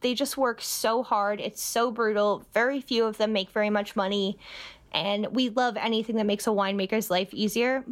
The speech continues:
Boxed wine is massively one of those things. Um, please buy boxed wine. Please don't buy, like, Yellowtail. Um, boxed wines, for the most part,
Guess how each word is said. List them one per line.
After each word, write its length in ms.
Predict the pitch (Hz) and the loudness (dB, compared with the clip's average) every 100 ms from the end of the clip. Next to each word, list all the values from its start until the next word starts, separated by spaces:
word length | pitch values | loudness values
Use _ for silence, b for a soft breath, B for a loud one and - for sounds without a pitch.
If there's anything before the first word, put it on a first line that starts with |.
| - | -2
Boxed 260 | 202 214 254 | -2 -2 -2
wine 200 | 233 233 | -2 -2
is 200 | 220 - | -4 -2
massively 760 | 226 220 220 202 - 202 190 196 | 2 4 2 0 -4 0 2 2
one 220 | 202 196 | 2 0
of 100 | 190 | 2
those 220 | 202 202 | 0 2
things. 560 | 208 202 233 254 - - - | 0 2 0 -2 -4 -4 -2
Um, 460 | 214 190 180 185 - - | 0 0 -2 -8 -10 -16
please 200 | - 285 | 0 0
buy 160 | 285 294 | 2 2
boxed 300 | 233 220 - | 2 -2 -2
wine. 340 | 185 185 208 - B B B - | 0 0 -2 -6 B B B -6
Please 260 | - 285 285 | 2 2 4
don't 140 | 269 | 2
buy, 140 | 254 | 2
like, 200 | 240 233 | 0 -2
Yellowtail. 560 | - 160 143 - 107 185 B B B - | 0 0 0 0 -2 -4 B B B -2
Um, 540 | 220 180 175 156 202 - B B B B | 0 0 -2 -4 -8 -10 B B B B
boxed 260 | - 240 - | 0 0 0
wines, 460 | 277 269 269 - - - | 0 2 0 -4 -10 -16
for 160 | - 285 | -4 0
the 100 | 262 | 2
most 440 | 240 214 220 - | 2 2 0 -6
part, 420 | - 240 240 - | 0 0 0 -6